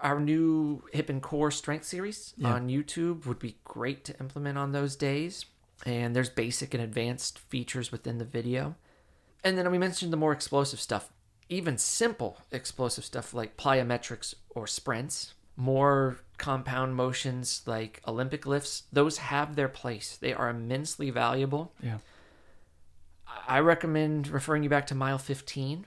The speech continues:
Speaker 1: when we did some more detailed stuff on strength training,
Speaker 2: Okay.
Speaker 1: uh, to look at those. I'm not saying they don't have a place. I think they have a great place. I, I'm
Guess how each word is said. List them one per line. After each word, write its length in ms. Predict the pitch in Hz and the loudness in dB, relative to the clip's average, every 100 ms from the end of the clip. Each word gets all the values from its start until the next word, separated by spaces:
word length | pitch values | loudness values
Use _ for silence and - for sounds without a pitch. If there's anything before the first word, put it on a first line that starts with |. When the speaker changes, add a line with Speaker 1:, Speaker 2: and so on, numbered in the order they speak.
| - | -14
Speaker 1:
when 160 | - 135 | -6 -4
we 80 | 131 | 0
did 180 | 135 | 0
some 380 | 135 131 131 139 - - | 2 -2 -2 -4 -10 -2
more 160 | 127 | 0
detailed 440 | 123 123 131 131 127 | 0 -4 0 0 0
stuff 240 | 127 127 | -6 -4
on 120 | 120 | -4
strength 400 | 120 - 131 135 | -4 -4 -4 -6
training, 440 | - 143 139 156 175 - | -4 0 0 -2 -8 -14
Speaker 2:
Okay. 140 | 143 120 | -6 -2
Speaker 1:
uh, 260 | 127 120 120 131 _ | -2 -2 -4 -10 _
to 100 | 139 | -2
look 160 | 135 139 | -2 -2
at 80 | |
those. 300 | - 143 160 - - - - - _ _ _ - | 0 0 -2 -10 -20 -20 -20 -20 _ _ _ -4
I'm 120 | 135 | 0
not 180 | 156 - | 2 2
saying 260 | - 160 | 2 2
they 100 | 139 | 4
don't 140 | 123 113 | 4 4
have 120 | 120 | 0
a 40 | |
place. 260 | - 123 110 | 0 -2 0
I 60 | 127 | -2
think 180 | 147 | -2
they 60 | 131 | -4
have 160 | 110 117 | -6 -8
a 40 | - | -8
great 340 | 117 123 143 | -4 -4 -4
place. 440 | - 156 156 - - | -2 -2 -2 -8 -8
I, 300 | - - 143 | -8 -2 0
I'm 300 | 156 143 | 0 -2